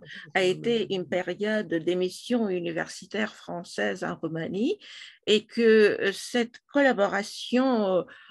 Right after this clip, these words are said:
entre la Roumanie et la France a connu une période de gloire. Et, euh, c'est, euh, exactement dans ces années-là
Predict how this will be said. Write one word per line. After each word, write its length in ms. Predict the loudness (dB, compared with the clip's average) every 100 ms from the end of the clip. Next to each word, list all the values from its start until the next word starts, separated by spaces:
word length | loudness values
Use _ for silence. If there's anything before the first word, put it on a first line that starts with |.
| _ -4
entre 260 | -2 2
la 160 | 2 4
Roumanie 440 | 4 4 4 2
et 80 | 0
la 160 | -2 -6
France 800 | -10 -6 -2 0 -2 -4 -4 -2 -2 -6 -14 -6
a 320 | 2 4 4 0 _
connu 720 | 0 4 4 4 0 -2 -4 _ _ _
une 300 | -2 -2 -4
période 720 | 0 0 2 0 0 0 -2
de 340 | -4 -4 0 2
gloire. 800 | 4 6 4 2 -4 -8 -14 -20 -20 -20 _ -4
Et, 320 | 0 0 0 2
euh, 500 | 4 4 2 -2 -8
c'est, 600 | -2 2 2 2 -2 -6 -12 _ -12
euh, 260 | -10 -10 -4
exactement 960 | -4 0 0 0 -4 -2 0 -2 -4 -4
dans 480 | -4 -4 -4 -8
ces 320 | -6 -2 0 0
années-là 640 | -2 -2 -2 -2 -2 -6